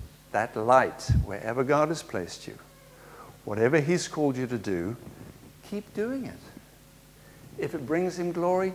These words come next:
just keep doing it. Because your job is not to convert the world. Your job is just to be a free sample of Jesus wherever he calls you to be that." So just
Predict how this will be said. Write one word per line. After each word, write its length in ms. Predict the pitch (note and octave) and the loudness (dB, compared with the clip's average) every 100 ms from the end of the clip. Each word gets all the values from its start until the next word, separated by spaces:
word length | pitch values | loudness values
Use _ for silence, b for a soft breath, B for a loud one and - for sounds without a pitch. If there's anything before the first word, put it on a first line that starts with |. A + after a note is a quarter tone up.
| - | -4
just 240 | C#3 - | -4 -4
keep 220 | F3+ E3+ | -6 -4
doing 320 | F3+ G#3 B3 A#2 | -2 -2 -4 -10
it. 120 | - - | -12 -8
Because 380 | C3+ D#3+ D#3 - | -6 -2 -2 2
your 120 | E3+ | 2
job 360 | - E3 E3+ E3+ | 4 4 4 2
is 160 | C3 | 0
not 240 | D#3 G#3 - | 0 0 -2
to 80 | |
convert 400 | - A#2+ A2+ G#2+ | -4 -2 -2 -4
the 60 | A2 | -4
world. 440 | A2 A#2+ D3+ E3 - B B B - | -2 0 0 -2 -12 B B B 0
Your 140 | A#2+ | 0
job 580 | G2+ A#2+ C#3 C#3 C3 - B B - | 2 2 4 2 -2 -10 B B -6
is 240 | C#3 B2+ | -6 -4
just 340 | - B2+ - - | -4 -4 -4 -8
to 80 | |
be 380 | G2+ A#2+ A2+ A#2 | -4 -2 -2 -4
a 60 | - | -12
free 280 | - G#2 G2 | -10 -8 -8
sample 560 | - C3 C3+ B2+ C#3 | -8 -2 -2 -2 -6
of 160 | C3 - | -6 -6
Jesus 480 | F#2+ F#2+ F#2+ G2+ G#2 | -10 -10 -10 -14 -14
wherever 560 | F#2+ - G#2 G#2+ G2+ - | -16 -14 -16 -12 -14 -14
he 100 | A2 - | -16 -14
calls 300 | G#2+ G2+ G2+ - | -10 -10 -10 -14
you 180 | F2+ F2 - B B B - | -12 -12 -16 B B B -16
to 100 | - | -14
be 260 | F#2 A2 A2 | -8 -6 -6
that." 380 | F2 - - - B B B | -8 -12 -16 -20 B B B
So 160 | - | -8
just 260 | F2+ F#2 | -8 -8